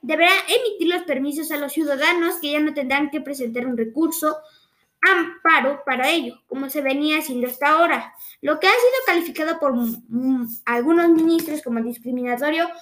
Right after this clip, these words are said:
para los ciudadanos que no tienen recursos jurídicos.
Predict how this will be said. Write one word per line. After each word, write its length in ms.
para 180
los 220
ciudadanos 580
que 80
no 160
tienen 280
recursos 440
jurídicos. 680